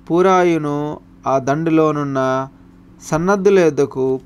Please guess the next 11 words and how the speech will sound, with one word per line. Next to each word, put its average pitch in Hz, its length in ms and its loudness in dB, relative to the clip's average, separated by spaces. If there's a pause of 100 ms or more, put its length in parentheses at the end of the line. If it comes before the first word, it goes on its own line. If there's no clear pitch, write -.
పోయిరి. 120 560 0 (840)
మిద్యానీయులను 196 1120 2 (800)
అమాలేకీయులను 185 1400 2 (680)
తూర్పువారును 185 960 2
లెక్కకు 165 840 -2
మిడతల 170 500 0
వలె 143 560 2 (500)
ఆ 135 180 0
మైదానములో 160 840 0
పరుండి 143 540 -2
ఉండిరి. 123 520 -2